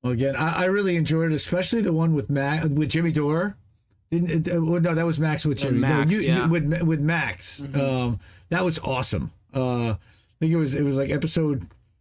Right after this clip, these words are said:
Speaker 1: fifteen, or I don't even, I had, I had an episode number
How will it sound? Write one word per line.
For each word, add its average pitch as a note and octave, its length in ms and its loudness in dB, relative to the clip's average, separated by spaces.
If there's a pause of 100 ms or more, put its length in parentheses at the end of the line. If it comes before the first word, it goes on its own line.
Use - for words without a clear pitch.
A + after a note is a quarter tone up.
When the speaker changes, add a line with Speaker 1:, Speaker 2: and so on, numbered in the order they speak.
(200)
Speaker 1:
fifteen, E3+ 680 0
or A#2+ 200 0
I C#3 160 0
don't D#3 180 2
even, D#3+ 200 2
I D3 220 0
had, E3 160 2
I E3 80 0
had F3 100 2
an E3+ 80 2
episode E3 420 0
number C#3 260 0